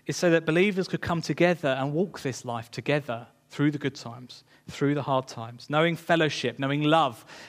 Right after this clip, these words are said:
knowing support as a gathered church. You know, I believe then that we can find great joy in our fellowship together here at B F C. Jesus offers you his local church as your home.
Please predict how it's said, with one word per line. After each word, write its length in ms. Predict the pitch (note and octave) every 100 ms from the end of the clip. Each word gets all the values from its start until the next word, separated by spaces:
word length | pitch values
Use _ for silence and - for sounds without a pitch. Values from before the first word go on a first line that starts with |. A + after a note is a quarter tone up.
| -
knowing 440 | D#3 D#3+ D3 C#3 -
support 840 | - - - E3 C#3 A2+ - - - - _ C3
as 100 | B2
a 40 |
gathered 360 | D3 C#3 C3 -
church. 640 | - C#3+ A#2 - - - D3
You 60 |
know, 100 | D3+
I 60 | F3
believe 280 | F3 E3 D#3+
then 180 | D3 - - - - _ _ _
that 120 | - E3
we 140 | F#3
can 120 | F3
find 320 | - E3+ E3
great 340 | C#3 D#3+ E3+ E3
joy 320 | - E3+ D#3
in 80 | C3+
our 100 | C3
fellowship 440 | - D3+ D3 D3
together 320 | - D3+ D3
here 320 | C3+ E3 E3+ D3+
at 100 | D3+
B 140 | C#3
F 120 | C3+
C. 380 | - D#3+ C3+ - _ _ _ _ _ _ _ _ _ _ _ _ _ _ _ _ -
Jesus 320 | F#3+ F3 -
offers 360 | F#3 - F3+ E3
you 120 | D#3
his 200 | D3 C#3+
local 320 | D#3+ E3 D#3+
church 440 | - E3 D#3 C#3 -
as 240 | D#3 E3+ D#3+
your 160 | D#3+
home. 380 | C#3+ F3+ E3+ B2+